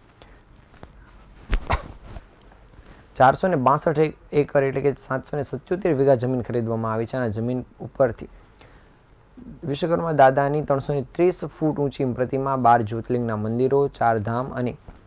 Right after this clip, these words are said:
દશાવતાર મંદિરો ઉપરાંત ગૌશાળા અને શૈક્ષણિક સંકુલ સાથે મંદિર પટાંગણ તૈયાર કરવામાં આવશે. શ્રી વિશ્વકર્મા ધામ સમગ્ર વિશ્વના સૌથી મોટા મંદિરમાં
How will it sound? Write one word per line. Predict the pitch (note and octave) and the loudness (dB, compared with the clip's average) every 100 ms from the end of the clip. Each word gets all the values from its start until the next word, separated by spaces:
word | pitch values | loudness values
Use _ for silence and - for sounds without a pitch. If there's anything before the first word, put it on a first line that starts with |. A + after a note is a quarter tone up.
| - | -4
દશાવતાર | C3+ C3 D#3 D3+ D#3 | -2 4 4 6 6
મંદિરો | C#3 C3+ C#3+ C#3 | 6 4 4 6
ઉપરાંત | C3 C#3+ D3 | 4 2 2
ગૌશાળા | C3+ A#2+ A#2 C3+ C3+ | 2 2 4 6 6
અને | B2+ | 4
શૈક્ષણિક | A#2+ A#2+ - D#3+ D#3 - | -2 -4 -2 -2 -2 -4
સંકુલ | - C#3+ D3 C#3+ G#2+ - - - - | -2 -2 2 2 2 -2 -14 -18 -4
સાથે | C3 B2+ | -2 2
મંદિર | C3+ A#2 B2 D#3 D3+ | 2 2 4 4 4
પટાંગણ | - B2 C3 B2+ A2+ - - | 2 0 0 2 0 -4 -2
તૈયાર | B2 A#2+ A2 | 2 4 4
કરવામાં | - A2+ G#2+ G#2 | 2 0 2 0
આવશે. | G2+ A2+ | -2 -2
શ્રી | G#2 A#2 A2+ | -2 0 0
વિશ્વકર્મા | G#2+ G#2+ A#2+ A#2 A#2 A2 | 0 -2 -4 -2 0 0
ધામ | G#2 A#2 | 0 -2
સમગ્ર | C3+ - A#2+ A#2+ | -4 -2 -2 2
વિશ્વના | A#2 A2 - C3 B2 | 2 0 -2 -2 -2
સૌથી | - B2 - | 0 -2 0
મોટા | A#2 A2+ B2+ C#3 | -2 -2 2 2
મંદિરમાં | A#2 A#2+ A#2 B2+ | 4 2 0 -2